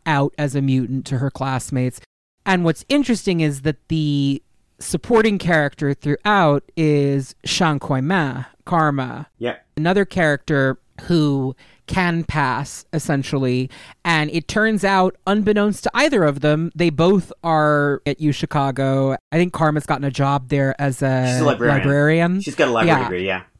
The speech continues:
Speaker 1: Karma has the most traumatic backstory, save perhaps Ilyana,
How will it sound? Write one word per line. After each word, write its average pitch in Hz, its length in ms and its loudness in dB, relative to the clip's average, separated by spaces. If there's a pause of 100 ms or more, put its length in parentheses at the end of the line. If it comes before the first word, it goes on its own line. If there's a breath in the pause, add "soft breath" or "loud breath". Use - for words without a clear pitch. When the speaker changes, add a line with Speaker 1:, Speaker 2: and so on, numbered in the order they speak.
Speaker 1:
Karma 254 440 0
has 151 680 -2 (280)
the 160 160 0
most 180 560 2
traumatic 143 580 -2
backstory, 135 800 0
save 147 560 0
perhaps 139 540 -2
Ilyana, 131 800 -2